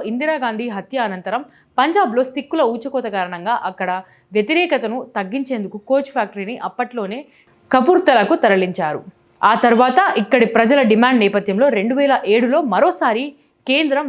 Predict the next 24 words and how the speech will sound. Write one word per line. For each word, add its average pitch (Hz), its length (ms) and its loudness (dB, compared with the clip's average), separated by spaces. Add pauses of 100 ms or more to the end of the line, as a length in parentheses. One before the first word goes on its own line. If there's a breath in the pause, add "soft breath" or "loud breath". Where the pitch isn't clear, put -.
వ్యాగన్ 240 380 0
వీల్ 262 160 -6 (120)
వర్క్షాప్ను 208 640 -4 (100)
ప్రకటించింది. 170 640 -12 (420 soft breath)
కానీ 330 220 2 (220)
ఆ - 20 2 (100)
తర్వాత 285 380 2 (160)
వివిధ 277 200 -4 (140)
రాజకీయ 302 420 -2 (100)
కారణాల 196 460 -2
వల్ల 170 160 -6 (480 soft breath)
దానిని 302 320 0 (140)
కర్ణాటకకు 247 640 -4
తరలించారు. 160 560 -14 (420 soft breath)
దీంతోనే 381 460 2 (120)
దశాబ్దాల 262 640 0
కాలం 220 300 -2
నుంచి 208 300 -12
పోరాటం 226 440 -4
సాగిస్తున్న 196 520 -10 (120)
కాజీపేట 226 460 -4 (100)
రైల్వే 202 320 -6
కోచ్ 208 240 -8
ఫ్యాక్టరీ 202 380 -8